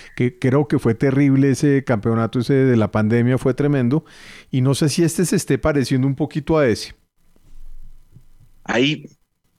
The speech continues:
Speaker 2: cositas parecidas. Ejemplo, cuando el equipo reacciona en el dos mil veinte,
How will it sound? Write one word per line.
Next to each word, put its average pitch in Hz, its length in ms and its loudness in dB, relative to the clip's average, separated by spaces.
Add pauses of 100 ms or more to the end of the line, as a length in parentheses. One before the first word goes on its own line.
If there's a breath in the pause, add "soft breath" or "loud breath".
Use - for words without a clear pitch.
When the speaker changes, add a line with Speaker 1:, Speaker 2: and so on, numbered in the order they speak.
(240)
Speaker 2:
cositas 170 500 -2
parecidas. 123 840 -4 (600)
Ejemplo, 120 560 -2 (840 loud breath)
cuando 131 240 0
el 131 80 2
equipo 147 320 -2
reacciona 147 760 -2
en 120 180 -4
el 117 100 -2
dos 107 180 -2
mil 113 180 0
veinte, 143 440 -4